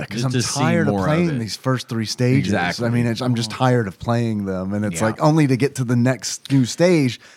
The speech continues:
Speaker 1: and die immediately and then be like, "Okay, we gotta do these three stages
Speaker 2: And
Speaker 1: again."
Speaker 2: it doesn't take long to get through any given stage. It's just hard.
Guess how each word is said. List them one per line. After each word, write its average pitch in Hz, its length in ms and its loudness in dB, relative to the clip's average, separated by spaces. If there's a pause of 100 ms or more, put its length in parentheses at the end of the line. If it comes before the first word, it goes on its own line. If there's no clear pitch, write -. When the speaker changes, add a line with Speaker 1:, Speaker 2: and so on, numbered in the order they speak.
Speaker 1:
and 120 220 -6
die 156 220 4
immediately 117 880 0
and 113 100 -2
then 110 140 -4
be 113 80 -2
like, 104 360 -6
"Okay, 123 520 0
we 113 100 -2
gotta 110 180 -2
do 110 200 -2
these 107 240 -2
three 113 180 -8
stages 117 460 -2
Speaker 2:
And 123 80 -2
Speaker 1:
again." 131 100 -2
Speaker 2:
it - 20 -6
doesn't 180 280 4
take 160 200 4
long 127 340 6
to 113 60 2
get 120 240 -2
through 120 200 0
any 101 240 2
given 92 320 -2
stage. 107 560 2
It's 90 200 -6
just - 180 -8
hard. 80 640 0